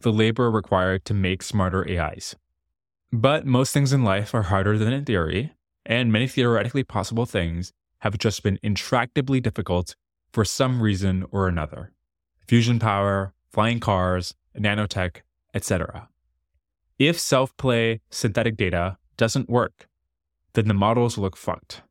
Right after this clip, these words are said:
You're never gonna get anywhere near that platonic irreducible loss. Also, the theoretical reason to expect scaling to keep working is murky, and the benchmarks on which scaling seems to lead to better performance have be-, debatable generality.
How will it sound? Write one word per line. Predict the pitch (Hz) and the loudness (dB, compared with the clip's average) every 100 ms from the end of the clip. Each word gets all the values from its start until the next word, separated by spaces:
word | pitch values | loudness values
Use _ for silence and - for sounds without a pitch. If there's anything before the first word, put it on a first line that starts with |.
| _ _ - | _ _ -6
You're | 90 | -2
never | 90 117 | 2 2
gonna | 135 127 | 2 0
get | 123 117 - | 2 -2 0
anywhere | 120 117 117 | 0 2 2
near | 104 104 113 | 2 2 2
that | 107 95 | 2 -2
platonic | - 107 104 95 90 | -4 -4 0 0 0
irreducible | 98 92 92 90 87 87 | 0 0 0 -2 -2 -4
loss. | 82 - - - _ _ _ _ _ _ _ _ | -4 -6 -10 -16 _ _ _ _ _ _ _ _
Also, | - 139 - 113 98 98 _ | 2 2 4 2 2 -2 _
the | 120 | 0
theoretical | 113 147 147 123 101 120 185 165 120 | 2 4 4 2 2 2 2 2 2
reason | 101 92 92 87 | 2 0 -2 -2
to | 117 | -4
expect | 98 - - 175 | -4 -6 -2 -2
scaling | 165 - 123 107 95 | -2 -4 -2 -2 -4
to | 101 | -6
keep | - 95 | -6 -6
working | 101 92 90 92 | -4 -4 -4 -4
is | - 101 | -6 -4
murky, | 104 95 - - _ _ _ | -4 -4 -8 -12 _ _ _
and | 131 135 117 | -2 0 0
the | 110 | 0
benchmarks | 101 127 - 135 123 - | 0 -2 0 -2 -2 -4
on | 101 95 | -2 0
which | 120 - | -2 -2
scaling | - 113 107 110 | -2 -2 0 -2
seems | 117 110 | -2 -4
to | - | -2
lead | 101 110 | -2 0
to | 107 | 0
better | 98 | -2
performance | 104 117 - 90 82 85 - _ _ _ _ | -2 -6 -2 -2 -2 -4 -10 _ _ _ _
have | - 117 123 117 | 0 2 2 0
be-, | 107 | 0
debatable | 110 107 101 101 101 | 2 2 2 2 0
generality. | 95 90 87 76 76 76 - | 0 0 0 -2 -4 -6 -14